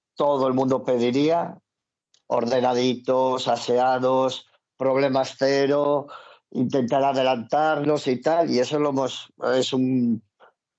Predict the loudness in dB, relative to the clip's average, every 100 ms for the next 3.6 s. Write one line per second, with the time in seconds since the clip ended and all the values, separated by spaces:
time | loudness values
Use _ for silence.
0 | -6 -4 -2 0 0 2 2 2 2 2
1 | 2 2 2 2 2 2 0 -2 -6 -16
2 | -16 -20 _ _ -2 2 2 2 2 0
3 | 0 0 0 0 -4 -10